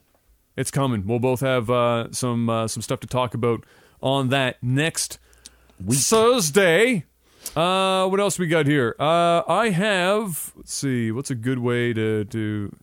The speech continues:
Speaker 1: do this? Oh, did you see, so Twitch has a new thing that now people on timeline, my timeline started talking about. I don't know if you saw it yet in yours, 'cause I don't know how active you've been on Twitter the last couple of days.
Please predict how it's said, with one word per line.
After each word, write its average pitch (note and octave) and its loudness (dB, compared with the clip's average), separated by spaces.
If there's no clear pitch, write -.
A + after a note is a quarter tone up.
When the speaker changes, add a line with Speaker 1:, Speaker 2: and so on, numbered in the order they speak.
Speaker 1:
do B2+ 0
this? A2 -2
Oh, A3 0
did D#3 -2
you B3 0
see, A#3 -2
so F3+ 0
Twitch A#3+ -2
has A3 0
a E3+ 0
new F#3 0
thing C3+ 0
that C#3 0
now D#3 0
people D#3+ -2
on D3 0
timeline, D3+ -2
my E3 0
timeline D#3+ 0
started D3+ 0
talking D3 0
about. D3 -2
I C#3+ -2
don't D#3 -2
know D#3 -2
if - -4
you D#3 -4
saw D#3 -2
it D3+ -4
yet D3 0
in C#3 -2
yours, C#3 -2
'cause C3+ 0
I C#3 2
don't C#3+ 0
know C#3+ -2
how C3 2
active C3 -2
you've B2 -2
been C3 0
on C3 0
Twitter C#3 -2
the C3 0
last C3 0
couple B2+ -4
of B2 -4
days. A#2 0